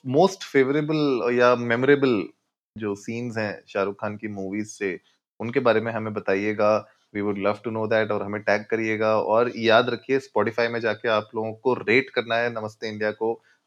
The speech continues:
फ़ाइव स्टार रेटिंग दीजिए, रिव्यू दीजिए, हमें बताइए और कैसे हम लोग इम्प्रूव कर सकते हैं।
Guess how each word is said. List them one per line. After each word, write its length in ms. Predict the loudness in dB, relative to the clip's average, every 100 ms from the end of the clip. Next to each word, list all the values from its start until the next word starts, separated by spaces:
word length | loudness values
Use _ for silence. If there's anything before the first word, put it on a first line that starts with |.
| _
फ़ाइव 120 | 0 0
स्टार 280 | 2 4
रेटिंग 320 | 2 -2 -6 -6
दीजिए, 300 | -2 0 0
रिव्यू 280 | -2 -4
दीजिए, 280 | -4 -4 -2
हमें 220 | -2 -2
बताइए 300 | 2 6 8
और 240 | 8 6 6
कैसे 220 | 0 0
हम 120 | -4
लोग 140 | -2 -4
इम्प्रूव 240 | -4 -8 -6
कर 80 | -14
सकते 300 | -14 -20
हैं। 60 | -20